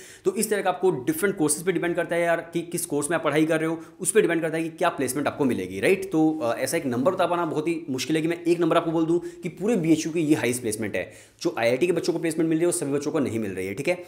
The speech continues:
तो इस तरह के आपको नंबर्स यहाँ पर प्लेसमेंट के देखने को मिलते हैं, जो मैंने अज-, अभी just आपको बताए हैं।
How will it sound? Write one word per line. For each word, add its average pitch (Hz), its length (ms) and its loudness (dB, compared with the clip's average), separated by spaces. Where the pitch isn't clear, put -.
तो 175 80 -4
इस 196 180 -2
तरह 170 120 0
के 165 80 0
आपको 160 140 -2
नंबर्स 131 300 0
यहाँ 131 120 -6
पर 143 60 -4
प्लेसमेंट 123 340 -4
के 127 60 0
देखने 117 200 -2
को 143 80 -2
मिलते 139 220 -2
हैं, 147 80 -2
जो 143 100 -2
मैंने 139 240 -2
अज-, 120 120 -10
अभी 123 160 -6
just - 240 0
आपको 123 160 -2
बताए 101 240 -4
हैं। 92 200 -10